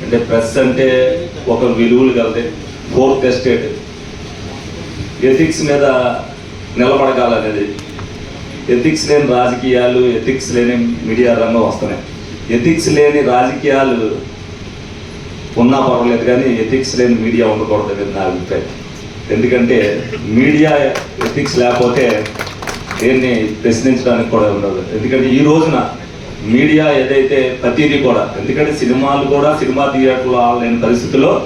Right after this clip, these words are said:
ఇవాళ సోషల్ మీడియానే ప్రజలందరూ కూడా చూస్తున్నారు. ఒక మంచి కార్యక్రమం జరుగుతుందంటే ఆ మంచి కార్యక్రమం ప్రజలకు చేరువయ్యేది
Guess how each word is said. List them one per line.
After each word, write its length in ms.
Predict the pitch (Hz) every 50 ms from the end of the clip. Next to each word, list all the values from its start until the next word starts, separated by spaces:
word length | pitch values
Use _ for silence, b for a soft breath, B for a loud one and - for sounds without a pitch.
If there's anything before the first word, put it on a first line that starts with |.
| - - - - - - -
ఇవాళ 340 | - - 120 135 139 139 135 131 -
సోషల్ 380 | - 113 117 - 127 127 131 127
మీడియానే 460 | 127 123 120 120 120 123 120 120 135
ప్రజలందరూ 580 | 135 - 117 110 107 107 113 117 117 117 110 110
కూడా 300 | 107 107 107 104 107 101
చూస్తున్నారు. 560 | 95 - - - - - 87 - - - - - - - - - -
ఒక 140 | 90 104 107
మంచి 360 | 107 113 120 131 - - 131
కార్యక్రమం 640 | 127 - 120 120 131 123 120 113 110 117 117 113 110 110
జరుగుతుందంటే 840 | 110 107 110 110 113 120 110 110 110 110 113 - - - - - - -
ఆ 80 | 104 104
మంచి 360 | 104 110 117 120 120 147 135
కార్యక్రమం 840 | 123 131 127 127 123 120 - 120 120 110 120 127 120 113 104 104 - - - - -
ప్రజలకు 560 | 123 107 107 139 143 135 127 127 - - 127
చేరువయ్యేది 840 | 120 120 123 117 113 110 110 110 110 110 123 123 107 - - -